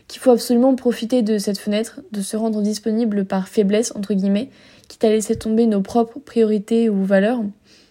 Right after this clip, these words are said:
à s'abaisser à ce niveau-là, quelque part. Et une des choses qui me décourage pas mal et contre lequel j'essaie de lutter pour aller bien au quotidien, et surtout mettre de la distance entre ce que je ressens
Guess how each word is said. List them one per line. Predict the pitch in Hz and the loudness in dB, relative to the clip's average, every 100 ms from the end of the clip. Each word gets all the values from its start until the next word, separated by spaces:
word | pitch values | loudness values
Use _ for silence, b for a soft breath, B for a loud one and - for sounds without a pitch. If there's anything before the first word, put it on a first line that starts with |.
| b _ _ _ _ _ _ - - | b _ _ _ _ _ _ -20 -8
à | 208 196 | -2 0
s'abaisser | 220 214 202 233 | 2 0 2 0
à | 208 | 0
ce | |
niveau-là, | 202 190 190 233 | 0 0 2 0
quelque | 196 185 | -2 -4
part. | 185 233 202 - b b b b b b b b _ _ _ - _ | -2 -4 -4 -10 b b b b b b b b _ _ _ -20 _
Et | 226 220 220 220 214 - _ _ _ _ - | 2 4 4 4 0 -6 _ _ _ _ -4
une | 247 | 0
des | 247 | 0
choses | 240 302 294 | 2 -2 -2
qui | - 220 | -6 -4
me | 208 | 0
décourage | 202 220 233 262 262 254 | 0 -2 -4 -4 -4 -2
pas | 240 | -2
mal | 208 220 233 | 0 2 0
et | - | -2
contre | - 214 | -8 -6
lequel | 220 208 233 | -4 0 2
j'essaie | 220 208 202 233 | 2 -2 0 -2
de | 208 202 | 0 0
lutter | 196 208 226 247 | 2 0 -2 -4
pour | - 220 | -4 -6
aller | 202 196 202 | -2 -2 -2
bien | 247 190 214 | -4 -4 -2
au | 220 | -2
quotidien, | 214 - 214 208 262 b b b - | -6 -8 -6 -4 -4 b b b -8
et | |
surtout | 196 214 240 | -6 -4 0
mettre | 226 202 | 0 2
de | |
la | 202 196 | 4 4
distance | 214 - 233 226 | 2 -2 -4 -4
entre | 233 196 214 202 | -4 -4 -2 -4
ce | |
que | - 202 | -2 -2
je | 190 | 0
ressens | 220 - 240 | -2 -2 -2